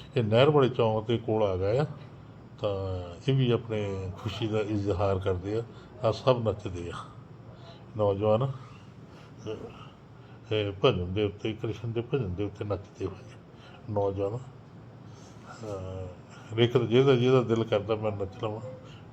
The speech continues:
ਮੈਂ ਤੁਹਾਡਾ ਆਪਣਾ ਪੱਤਰਕਾਰ ਕੁਲਵੰਤ ਸਿੰਘ ਸਿੱਧੂ। ਮੇਰਾ ਇੱਥੇ ਕੰਟੈਕਟ ਨੰਬਰ ਹੈਗਾ ਅਠਾਨਵੇਂ ਪੰਜ ਸੌ ਸਤਵੰਜਾ ਉੱਨੀ ਅੱਠ ਸੌ ਸੋਲਾਂ, ਨਾਈਨ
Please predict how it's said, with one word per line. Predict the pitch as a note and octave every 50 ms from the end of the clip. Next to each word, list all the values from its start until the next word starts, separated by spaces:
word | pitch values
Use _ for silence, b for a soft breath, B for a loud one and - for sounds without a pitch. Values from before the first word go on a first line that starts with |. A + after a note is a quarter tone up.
| - -
ਮੈਂ | A#2+ A#2 A2+
ਤੁਹਾਡਾ | - - A#2 A2 G#2+ A#2
ਆਪਣਾ | A2+ A2+ - A2 A2
ਪੱਤਰਕਾਰ | G#2+ - A#2 A2+ - - A2+ A2 A2+ G#2
ਕੁਲਵੰਤ | A2 - G2+ G#2 G2+ G2 F#2
ਸਿੰਘ | G2 - G#2+ G2+
ਸਿੱਧੂ। | F2+ - - - - - - A#2+ - - - - - B B B B B B B B B - -
ਮੇਰਾ | A2 A2+ A2+ A2+ A#2+
ਇੱਥੇ | A#2+ A#2+ - - B2 A#2 A#2 A2+ G#2+ G#2 G#2 G2 -
ਕੰਟੈਕਟ | - A#2 G#2+ G#2 A2 G#2+ G#2+ - -
ਨੰਬਰ | A2+ G#2+ G#2+ G#2 G#2+ A2 G#2 G#2
ਹੈਗਾ | G2 A2 A2 A2+ A2+
ਅਠਾਨਵੇਂ | A2 - - - - - - - - - A#2 G#2+ A2 A2 A2 A2+ A#2 A#2+ A2+ A#2 - - - - -
ਪੰਜ | B2+ A#2 A2+ A2+
ਸੌ | - - B2
ਸਤਵੰਜਾ | G2+ - A#2+ G2+ F#2+ G2+ G#2 G#2+ G#2+ A#2+ A#2
ਉੱਨੀ | G#2+ G#2+ A2 A2 A2
ਅੱਠ | G2+ -
ਸੌ | - - A#2
ਸੋਲਾਂ, | - - - - G2+ G#2 A#2 C#3 D#3 B B B B B B B - - - A#2
ਨਾਈਨ | G#2+ G#2 G#2+ A2 A2 A2 A#2 A#2+ A#2+ A#2+ A#2